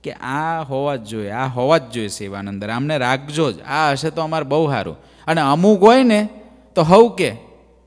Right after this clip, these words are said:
"એન નામ ના લખતા, એમને છે ને બીજું હોપી દેજો સ્વામી,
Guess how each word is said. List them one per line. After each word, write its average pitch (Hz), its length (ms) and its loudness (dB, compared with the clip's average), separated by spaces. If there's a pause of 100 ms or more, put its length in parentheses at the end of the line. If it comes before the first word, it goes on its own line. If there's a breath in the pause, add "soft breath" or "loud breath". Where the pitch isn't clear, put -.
(560)
"એન 113 80 -10
નામ 123 240 -6
ના 127 160 -6
લખતા, 110 420 -12 (840)
એમને 113 220 -6
છે 170 160 -10
ને 131 200 -12 (240)
બીજું 123 280 -6
હોપી 131 220 -8
દેજો 104 280 -10
સ્વામી, 87 360 -18